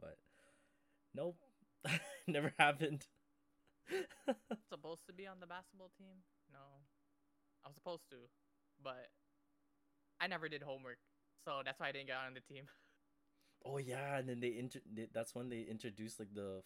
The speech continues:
Speaker 1: fucking rule. The three strike rule or some shit. So if, like,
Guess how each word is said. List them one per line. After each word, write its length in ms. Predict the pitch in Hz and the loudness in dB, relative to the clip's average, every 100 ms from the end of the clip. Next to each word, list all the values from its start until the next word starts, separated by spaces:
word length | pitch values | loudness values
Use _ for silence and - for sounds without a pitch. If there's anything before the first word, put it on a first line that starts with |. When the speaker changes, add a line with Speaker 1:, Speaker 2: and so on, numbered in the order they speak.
| - | -8
Speaker 1:
fucking 240 | 104 107 90 | -4 -2 0
rule. 380 | 104 110 92 - - - - - - - - | 0 0 -4 -8 -20 -20 -12 -10 -2 -2 0
The 100 | 107 - | -2 -2
three 220 | 110 110 | -2 0
strike 400 | 113 - 104 110 | 0 0 0 0
rule 260 | 120 123 127 | 0 0 2
or 120 | 127 | 0
some 200 | - 123 | -2 -4
shit. 380 | - - 156 - - - - - - - | -4 -4 -4 -4 -12 -20 -20 -20 -20 -8
So 280 | - 107 104 | 2 2 2
if, 60 | - 107 | -2 -4
like, 180 | 98 | -2